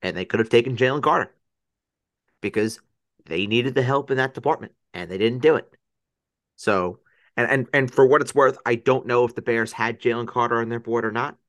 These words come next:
Um, I'm gonna do some digging on that, but I don't know. So whatever the reason was, they saw value in trading down a spot. But they instead took Darnell Wright.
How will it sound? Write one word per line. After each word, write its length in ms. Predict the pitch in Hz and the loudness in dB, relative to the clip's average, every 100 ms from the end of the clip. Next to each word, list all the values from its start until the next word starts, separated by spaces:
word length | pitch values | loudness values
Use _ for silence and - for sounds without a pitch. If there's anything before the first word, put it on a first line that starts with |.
| _ _ _ _ - | _ _ _ _ -6
Um, 260 | 95 90 | -4 -4
I'm 140 | 87 90 | -6 -6
gonna 160 | 90 | -8
do 160 | 90 110 | -4 -4
some 220 | - 92 | -6 -12
digging 360 | 87 113 117 117 | -2 2 2 2
on 140 | 113 | 0
that, 300 | 117 117 117 _ _ _ _ | 0 -2 -4 _ _ _ _
but 260 | 104 98 _ _ - | -4 -4 _ _ -4
I 120 | 117 | -2
don't 260 | 117 117 95 | 2 2 2
know. 260 | 98 78 - _ _ _ _ _ - | -4 -6 -12 _ _ _ _ _ -4
So 240 | 107 87 | -2 -2
whatever 340 | - 117 131 | 0 2 4
the 80 | 143 | 4
reason 320 | 135 127 123 | 4 4 2
was, 320 | 120 113 104 - | 2 2 0 -2
they 180 | 98 | -4
saw 300 | 92 - 113 | -4 -4 -2
value 440 | 104 104 101 92 87 | 2 2 2 -2 -10
in 80 | 87 | -12
trading 380 | - 101 92 | -4 -2 -2
down 220 | 90 85 85 | -4 -8 -10
a 60 | |
spot. 340 | - 92 50 - _ _ _ _ _ _ _ - | -8 -6 -6 -10 _ _ _ _ _ _ _ 0
But 300 | 127 180 - _ _ _ _ _ _ _ _ _ _ _ _ _ _ _ _ _ _ _ _ | 2 2 -2 _ _ _ _ _ _ _ _ _ _ _ _ _ _ _ _ _ _ _ _
they 120 | 107 104 | -6 -4
instead 380 | 98 - 139 - _ - | -4 -2 -2 -4 _ -4
took 240 | 135 - _ _ - | -4 -4 _ _ -4
Darnell 360 | 120 120 120 107 | 0 2 0 0
Wright. 280 | 120 - | -2 -4